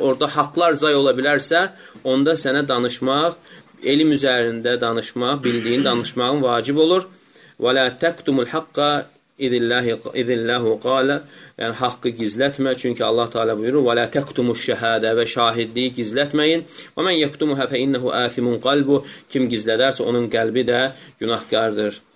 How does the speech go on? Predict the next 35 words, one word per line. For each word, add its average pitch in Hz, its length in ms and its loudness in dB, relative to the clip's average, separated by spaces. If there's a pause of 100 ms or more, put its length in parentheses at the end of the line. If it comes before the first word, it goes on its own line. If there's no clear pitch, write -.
(280)
Qəlbi 107 340 -2
günahkardır. 107 640 -6 (240)
Və 123 160 2
yəcru 139 260 -2
bi 135 80 0
ən 117 240 -2
ədkura 117 260 -4
hadisin, 117 500 -2
və 117 140 2
burada 120 260 -2
da, 120 200 0 (280)
yəni 107 180 -2
iki - 300 -2
hədisi 120 420 -2
gətirmək 110 460 -4
yerinə 113 340 2
düşər. 143 340 0 (460)
E, 113 260 0
çünki 139 320 -2
bir 135 80 0
hədisdə 127 460 -2
gəlir 120 220 2
ki, 120 160 -6
Peyğəmbərimiz 117 580 0
sallallahu 117 460 0
aleyhi 117 160 0
və - 80 -4
səlləm 117 180 0
buyurur 127 300 2
ki, 147 80 0
"Xeyrun 180 380 4
nasi 185 260 0
qarni." 127 520 0 (1400)
İnsanların 170 560 0
ən 180 200 -4